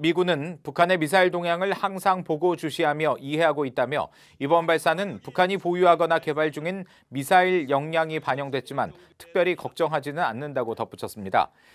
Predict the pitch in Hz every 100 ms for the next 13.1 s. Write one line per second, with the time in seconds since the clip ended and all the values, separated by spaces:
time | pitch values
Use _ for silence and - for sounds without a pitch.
0 | _ _ 196 196 196 175 165 190 175 170
1 | 165 160 185 98 - _ _ - 175 175
2 | 170 - 151 175 147 147 180 175 165 151
3 | 160 147 147 156 170 151 85 - 147 156
4 | 165 156 120 - 175 180 175 - 156 156
5 | 151 143 151 - 131 135 139 127 110 -
6 | _ _ 127 156 151 123 151 170 160 -
7 | 147 131 147 127 123 151 90 _ - -
8 | - 135 170 185 175 165 165 175 208 120
9 | 147 165 170 160 156 151 113 80 - 117
10 | 143 139 151 170 147 - 135 160 170 175
11 | 165 156 151 139 135 165 127 135 139 131
12 | 120 110 98 160 151 101 95 - 82 76
13 | 71